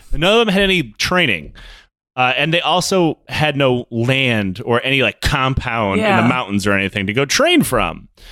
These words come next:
Speaker 1: Uh, so, like, where do you find a fucking mercenary training center? Well,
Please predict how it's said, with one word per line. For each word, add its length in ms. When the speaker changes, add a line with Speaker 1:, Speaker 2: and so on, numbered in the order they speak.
Speaker 1:
Uh, 240
so, 140
like, 200
where 200
do 80
you 120
find 440
a 100
fucking 420
mercenary 720
training 460
center? 480
Well, 540